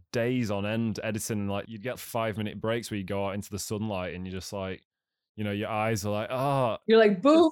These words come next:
Speaker 2: there's the world outside." <laughs> Yeah.
Speaker 1: Yeah, and just like, "Oh yeah, I forgot. Like, I've been in there for five hours, like, just getting lost in this story,"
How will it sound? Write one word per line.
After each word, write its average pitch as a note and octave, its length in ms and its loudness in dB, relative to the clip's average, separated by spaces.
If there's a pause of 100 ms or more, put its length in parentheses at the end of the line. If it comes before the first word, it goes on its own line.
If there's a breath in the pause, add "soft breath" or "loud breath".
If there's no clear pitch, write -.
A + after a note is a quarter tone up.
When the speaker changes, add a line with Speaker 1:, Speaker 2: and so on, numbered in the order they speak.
Speaker 2:
there's D4+ 240 6
the C#4+ 100 2
world D4+ 420 8
outside." A3+ 680 4
<laughs> - 0 -
Yeah. B3+ 480 2
Speaker 1:
Yeah, B2+ 200 0
and A#2+ 100 0
just B2+ 120 -2
like, C3 120 0
"Oh C3 100 0
yeah, C3+ 260 0
I A#2 40 -2
forgot. C3 420 0
Like, A#2 140 0
I've G#2 80 -6
been C3 100 0
in C#3 80 0
there C3+ 140 0
for A2+ 100 -8
five A#2 720 -4
hours, A2+ 480 2
like, G2+ 180 -4
just G#2 160 -6
getting G#2+ 240 -4
lost A#2 320 -2
in G#2 140 -2
this F#2+ 120 -6
story," G#2 720 -4